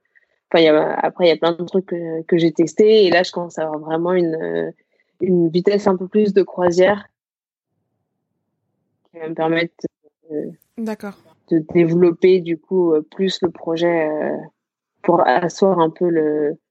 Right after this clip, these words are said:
Speaker 1: le concept.
Speaker 2: Super. Euh, qu'est-ce que tu envisages, enfin, quelles sont pour toi les prochaines étapes, euh,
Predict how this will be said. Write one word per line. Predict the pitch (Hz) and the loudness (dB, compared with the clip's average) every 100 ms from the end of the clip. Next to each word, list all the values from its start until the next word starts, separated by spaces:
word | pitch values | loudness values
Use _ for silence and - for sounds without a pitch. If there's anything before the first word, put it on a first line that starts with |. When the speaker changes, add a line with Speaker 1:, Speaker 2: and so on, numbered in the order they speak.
| - | 0
Speaker 1:
le | 170 | 2
concept. | 170 160 151 - - _ _ _ _ _ _ _ | 2 -2 -4 -6 -20 _ _ _ _ _ _ _
Speaker 2:
Super. | - - - 196 196 _ _ - - - - _ 208 | -20 -18 -10 -10 -10 _ _ -20 -20 -20 -20 _ -2
Euh, | 196 190 185 185 - - - _ _ _ - | 0 -2 -4 -6 -6 -10 -16 _ _ _ -2
qu'est-ce | 254 240 | 0 2
que | 262 | -2
tu | - 247 | 2 2
envisages, | 226 220 214 240 262 220 | 4 2 2 2 2 2
enfin, | 202 - 202 | 0 0 -2
quelles | 247 233 | 0 0
sont | - 254 254 | 0 2 0
pour | 240 208 | -2 -2
toi | 247 | 2
les | 214 190 | 2 0
prochaines | - 226 220 240 226 | -2 0 2 4 4
étapes, | 220 214 240 233 - | 4 2 0 0 -2
euh, | 196 185 190 190 | -2 -2 -2 -4